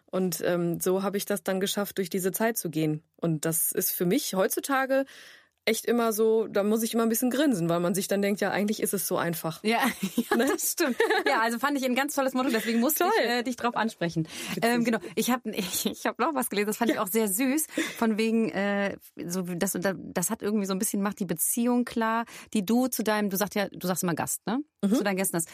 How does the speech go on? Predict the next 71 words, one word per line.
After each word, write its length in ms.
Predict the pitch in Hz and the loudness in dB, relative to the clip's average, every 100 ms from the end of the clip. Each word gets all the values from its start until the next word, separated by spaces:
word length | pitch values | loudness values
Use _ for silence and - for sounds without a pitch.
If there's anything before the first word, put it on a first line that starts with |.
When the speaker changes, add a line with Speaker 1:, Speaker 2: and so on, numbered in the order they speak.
| - 156 | -16 -6
Speaker 2:
Und 60 | 185 | 0
zwar 120 | 220 | 2
hab 80 | 226 | 2
ich 180 | 196 180 | -2 -2
<laughs> 160 | 185 | -2
gesehen, 240 | 190 196 220 | -2 -2 0
dass 140 | 214 | 0
du 80 | 190 | 0
da 80 | 180 | 0
gepostet 380 | 165 208 - 220 | 0 -2 -2 -2
hast, 120 | - - - - | -6 -14 -18 -12
ich 120 | - 247 | -2 0
habe, 300 | 262 262 - | 2 0 0
also 140 | 208 | 0
das 120 | 196 | 0
ist 40 | 185 | 0
ein 60 | |
Zitat, 460 | 170 180 190 233 - _ - - _ - | -2 0 0 0 -4 _ -20 -20 _ -2
"Ich 120 | 269 | 2
habe 160 | 302 285 | 2 2
ihnen 220 | 254 226 | 2 2
warme 320 | 226 226 180 | 2 2 2
Wollsocken 460 | 170 170 185 202 226 | 0 2 -2 0 0
mitgebracht, 640 | 240 262 240 262 302 - - - | 0 -2 0 0 -2 -8 -18 0
nicht, 200 | 254 - | 0 2
dass 120 | 277 | 0
sie 100 | 247 | 2
im 100 | 220 220 | 2 2
Winter 240 | 294 226 | 2 0
krank 340 | - 277 392 | 2 0 0
werden 360 | 180 180 180 220 | 0 0 2 2
und 120 | 208 | 2
mich 140 | 226 214 | 2 0
nicht 160 | 208 | 0
mehr 140 | 247 247 | 0 2
vermobben 400 | 277 254 156 147 | 2 2 0 -2
können." 300 | 147 139 - - | 0 0 -4 -2
Speaker 1:
Mhm. 160 | 277 311 - | 0 0 0
Speaker 2:
Das 180 | 240 285 | 0 0
hat 140 | - | 2
ein, 120 | 240 - - | 0 0 -8
<laughs> 140 | - | -2
das 280 | 220 - - | -2 0 -2
hat 100 | - - | -4 0
ein 120 | 294 | 0
Gast 420 | - 427 - - | 2 -2 -4 -4
zu 100 | 349 | -2
dir 120 | 359 | 0
gesagt. 220 | 359 359 - - 254 | 2 0 -2 -6 -2
Das 160 | 285 - | -2 0
finde 180 | 330 339 | 0 0
ich 60 | |
irgendwie, 160 | 320 311 | 2 2
da 60 | |
denk 180 | 277 339 | 0 -2
ich 60 | 359 | 0
mir 120 | 302 | 0
so, 80 | 294 | 2
der, 180 | 247 247 - - | 0 -2 -6 -6
okay, 220 | 269 285 233 | 0 2 2
der 100 | 220 | 2
hat 100 | 202 | 0
auf 80 | 202 | 0
jeden 100 | 202 | 0
Fall 120 | 165 | 0
Angst, 300 | 233 262 285 233 | 2 2 0 -2
dass 100 | - | -2
du 80 | 175 | -2
krank 260 | - 320 - | 0 0 2
wirst, 320 | 175 254 - | 0 0 0
weil, 320 | 165 202 | 2 2